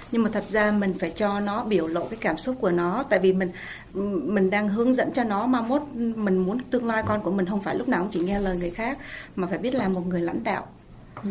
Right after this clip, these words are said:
Speaker 1: nữa. Giống như là
Speaker 2: Mà người lãnh đạo thì phải suy nghĩ,
Speaker 1: phải
Speaker 2: tự
Speaker 1: suy nghĩ,
Speaker 2: độc
Speaker 1: phải
Speaker 2: lập,
Speaker 1: tự
Speaker 2: đúng
Speaker 1: suy
Speaker 2: không?
Speaker 1: nghĩ mà
Speaker 2: Dạ.
Speaker 1: khi mà mình thấy cái gì không đúng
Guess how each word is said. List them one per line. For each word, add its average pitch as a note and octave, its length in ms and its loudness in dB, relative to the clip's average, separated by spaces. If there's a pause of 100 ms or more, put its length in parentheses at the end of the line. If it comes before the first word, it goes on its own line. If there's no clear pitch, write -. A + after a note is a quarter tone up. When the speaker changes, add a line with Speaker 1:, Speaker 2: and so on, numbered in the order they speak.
(280)
Speaker 1:
nữa. G3+ 300 0 (280)
Giống A3+ 180 -2
như C#4 200 4
là G3+ 360 0
Speaker 2:
Mà F3 100 2
người F#3 160 4
lãnh G3 200 2
đạo F3 260 0
thì F3+ 80 -2
phải F#3 140 -2
suy A#3 160 -2
nghĩ, G#3 280 0 (260)
Speaker 1:
phải G3+ 100 6
Speaker 2:
tự F#3+ 100 8
Speaker 1:
suy A#3+ 120 6
nghĩ, A#3 220 4
Speaker 2:
độc - 140 6
Speaker 1:
phải G3 120 8
Speaker 2:
lập, G3 80 0
Speaker 1:
tự G#3 80 0
Speaker 2:
đúng C4 80 4
Speaker 1:
suy D#4+ 100 4
Speaker 2:
không? A#3+ 100 4
Speaker 1:
nghĩ A#3+ 180 0
mà D4 140 4
Speaker 2:
Dạ. G3+ 80 -2
Speaker 1:
khi B3 120 0
mà G#3+ 80 -4
mình G3+ 180 -4
thấy A3 140 -6
cái C#4+ 140 -4
gì G#3+ 200 -4
không A#3 260 -2
đúng A#3 260 2